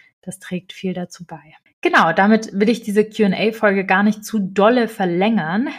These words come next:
Ich hoffe, du hast einen tollen Einblick bekommen in den E-T-F-Durchstarterkurs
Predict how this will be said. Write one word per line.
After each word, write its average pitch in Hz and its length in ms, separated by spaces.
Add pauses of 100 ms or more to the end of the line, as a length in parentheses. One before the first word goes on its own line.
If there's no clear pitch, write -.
(100)
Ich - 220
hoffe, 226 420
du 196 120
hast 202 180
einen 196 100
tollen 196 280
Einblick 214 400
bekommen 175 340
in 156 160
den 165 140
E-T-F-Durchstarterkurs 165 1400